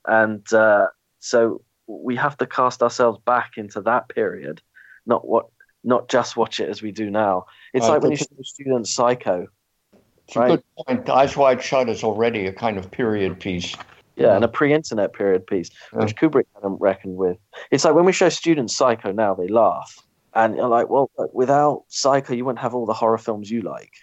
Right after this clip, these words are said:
Speaker 1: because we've watched this all out of sync. So part of what an, an older audience, ha-, a, a younger audience, sorry, has to do is watch older films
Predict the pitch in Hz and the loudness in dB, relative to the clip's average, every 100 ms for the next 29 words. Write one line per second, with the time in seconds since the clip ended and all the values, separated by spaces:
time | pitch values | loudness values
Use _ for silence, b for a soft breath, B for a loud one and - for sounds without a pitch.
0 | _ 120 123 123 120 135 - 139 - 127 | _ -10 -4 -4 2 0 0 -6 0 4
1 | 113 80 - - 127 98 80 - 117 117 | 4 2 -4 -4 -2 -2 -10 0 4 4
2 | 107 _ 151 147 135 135 117 110 110 - | 0 _ 0 0 -2 -4 -4 -6 -10 -10
3 | 110 - 123 120 110 104 101 104 90 110 | -6 0 0 2 -2 -2 -4 -8 -10 -8
4 | - 101 - - - 104 120 120 113 101 | -4 -4 -4 -6 -4 0 2 4 2 2
5 | 95 90 85 87 95 - 104 131 107 98 | -2 -4 -4 -2 -4 -4 0 2 2 0
6 | B B B _ _ _ _ _ 104 - | B B B _ _ _ _ _ -16 -6
7 | 123 123 131 123 127 117 - 117 101 95 | 0 0 2 0 2 -4 0 -2 -2 -8
8 | - - | -12 -14